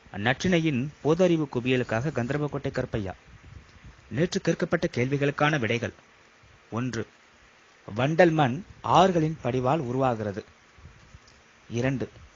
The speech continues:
விவசாய உற்பத்தியில் இந்தியாவில் முன்னிலை வகிக்கும் மாநிலம் பஞ்சாப். மூன்று, பிரமிடுகளின் பிறப்பிடமாக கருதப்படுவது எகிப்து. நான்கு,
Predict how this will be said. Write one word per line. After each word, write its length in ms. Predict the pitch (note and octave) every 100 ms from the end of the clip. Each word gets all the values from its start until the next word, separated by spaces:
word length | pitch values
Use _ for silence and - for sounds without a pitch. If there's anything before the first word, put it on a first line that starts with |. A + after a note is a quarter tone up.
| _ - - _ - - - -
விவசாய 440 | A2+ C#3+ D3+ D#3 D#3+
உற்பத்தியில் 640 | C3 - D3+ C#3+ C3+ D#3 -
இந்தியாவில் 520 | B2+ D#3 E3+ D#3+ C3+
முன்னிலை 360 | B2 D3+ E3+ E3
வகிக்கும் 380 | B2 B2 -
மாநிலம் 460 | A2 A#2 C3 C3+ G#3 - - -
பஞ்சாப். 440 | A2 A2+ A#2 G#2 - - - - - - - - - - - - -
மூன்று, 420 | A#2+ C#3 A#2 - - - - - - - - - -
பிரமிடுகளின் 720 | C3 E3+ G3 F#3+ E3+ D#3+ F3+ - - _
பிறப்பிடமாக 600 | C3+ D#3+ E3 D#3+ D#3+ D#3+
கருதப்படுவது 600 | D3 B2 B2 A#2 A2+ C#3 D3
எகிப்து. 420 | A2+ A#2 C3 - - - - - - - - - - - -
நான்கு, 500 | G#2 G#2+ B2+ C3 A2+